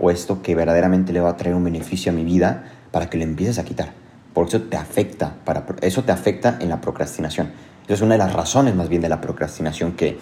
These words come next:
desvías tu atención, te enfocas en cosas que no tienen el verdadero valor como lo que, pues, le va a aportar a tu vida, ¿no? El número siete,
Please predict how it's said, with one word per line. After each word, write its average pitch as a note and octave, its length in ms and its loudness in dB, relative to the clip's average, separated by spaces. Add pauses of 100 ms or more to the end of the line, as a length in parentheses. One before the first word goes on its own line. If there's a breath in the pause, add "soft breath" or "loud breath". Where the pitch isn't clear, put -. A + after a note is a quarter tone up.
(200 loud breath)
desvías G2+ 480 6
tu G2 60 2
atención, E2 400 -2
te D#2 60 -2
enfocas F#2+ 340 2
en F#2 140 4
cosas A2 340 2
que F#2 100 -2
no G2 240 6
tienen A#2 320 2
el F#2 140 4
verdadero F2+ 480 4
valor F2 420 4 (1500 loud breath)
como F#2+ 260 6
lo F2 220 6
que, D#2+ 400 2 (680)
pues, F#2 180 0
le F2+ 80 6
va F#2 80 8
a G2+ 60 6
aportar F2 280 0
a D#2 100 -4
tu E2 100 -4
vida, E2 240 2
¿no? - 180 -2 (800 loud breath)
El G#2 180 6
número C#3 240 8
siete, A#2 560 2